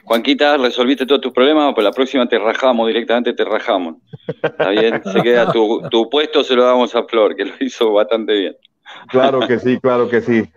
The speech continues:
Speaker 2: No, sí, aparentemente
Speaker 1: Bueno.
Speaker 2: ya está todo solucionado. Vamos a ver que, que no esperen
Speaker 1: Perfecto.
Speaker 2: más, más cosas imprevistas, ojalá.
Speaker 1: Bien.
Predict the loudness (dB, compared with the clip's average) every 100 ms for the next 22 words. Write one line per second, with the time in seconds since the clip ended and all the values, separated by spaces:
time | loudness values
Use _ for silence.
0 | _ -12 -2 0 2 2 2 2 2 2
1 | 2 0 -2 -2 -2 0 0 -2 -2 -2
2 | -2 -4 -10 -16 -8 -2 0 0 2 2
3 | 4 2 2 2 -2 _ _ _ _ _
4 | 0 0 2 4 2 2 0 -2 -2 -4
5 | -12 -8 -2 -2 0 -2 -2 2 2 2
6 | 2 0 0 0 -2 -10 _ _ _ _
7 | _ _ _ -2 -2 -2